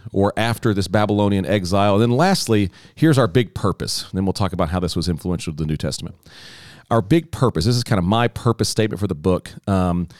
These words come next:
and you can, you can, uh, comment on this if you like. Um, this is kind of a working purpose statement. What is the purpose of Daniel? It reminds the reader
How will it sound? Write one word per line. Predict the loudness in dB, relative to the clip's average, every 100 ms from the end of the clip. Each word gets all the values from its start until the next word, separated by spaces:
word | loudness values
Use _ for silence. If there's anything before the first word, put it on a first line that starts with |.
| -20 -6
and | 0 0
you |
can, | 0 -2 -2
you | 0
can, | 0 -2 -2
uh, | -2 -2
comment | -2 0 0 0
on | 0
this | -2
if | -2
you |
like. | 0 0 -2 -4
Um, | -2 -2 -4
this | -6
is | -4
kind | -4
of | -2
a |
working | 0 -2 -4 -6
purpose | -4 -4 -4
statement. | -6 -8 -10 -12 -12 -6
What | 0
is | 0
the | 0
purpose | -2 -2 0
of | 0
Daniel? | 0 -2 -8 -18 _ -20 -20 -20 -12
It | -6
reminds | -2 0 2 2 2 2 2
the | 2
reader | 4 2 0 -8